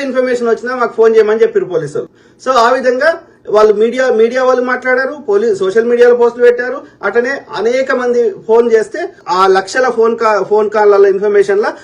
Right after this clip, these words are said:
ఒక్క టిప్, ఒక్క టిప్ పెన్సిల్వేనియాలో అతను ఫలానా చోట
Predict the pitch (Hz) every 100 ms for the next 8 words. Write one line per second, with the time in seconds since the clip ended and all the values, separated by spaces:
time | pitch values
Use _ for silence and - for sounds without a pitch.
0 | - - 190 226 294 277 254 - 220 165
1 | - 165 170 240 226 226 269 226 214 247
2 | 247 226 220 214 262 - _ - 226 220
3 | 196 214 233 226 214